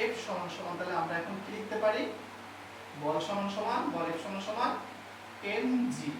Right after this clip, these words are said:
অর্থাৎ এম মানে কি পেলাম আমি বলো? এম মানে আমি পেয়েছি এ এইচ রো, আর এখানে আমাদের আছে হচ্ছে জি, তাহলে এ এইচ রো জি।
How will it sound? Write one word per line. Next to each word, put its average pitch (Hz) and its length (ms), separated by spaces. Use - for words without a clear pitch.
অর্থাৎ 196 380
এম 226 200
মানে 233 280
কি - 120
পেলাম 240 280
আমি 240 200
বলো? 220 340
এম 170 100
মানে 185 160
আমি 196 140
পেয়েছি 202 500
এ 202 360
এইচ 170 400
রো, 160 420
আর 147 120
এখানে 160 200
আমাদের 151 260
আছে - 260
হচ্ছে 175 480
জি, 147 80
তাহলে - 140
এ 185 300
এইচ 247 280
রো 147 300
জি। 143 100